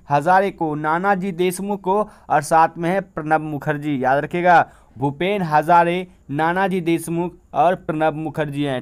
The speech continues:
ठीक है, जिन्हें, जिन्हें जो है दो हज़ार उन्नीस में भारत रत्न दिया गया है। चलिए अगला देखिए फ्रेंड्स है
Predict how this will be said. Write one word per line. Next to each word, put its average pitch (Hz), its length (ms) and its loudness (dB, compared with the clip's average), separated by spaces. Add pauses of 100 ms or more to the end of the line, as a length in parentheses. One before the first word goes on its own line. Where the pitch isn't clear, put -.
ठीक 233 160 -4
है, 214 120 4 (420)
जिन्हें, 156 420 -2
जिन्हें 170 300 -2
जो 175 100 0
है 180 100 2
दो 170 80 -2
हज़ार 160 160 -2
उन्नीस 185 400 -4
में 180 260 -6
भारत 160 360 -2
रत्न 180 320 -10
दिया 143 260 -2
गया 135 220 -2
है। 131 320 -2 (400)
चलिए 160 180 -2
अगला 180 180 0
देखिए 180 280 -4
फ्रेंड्स 185 320 -6
है 196 120 2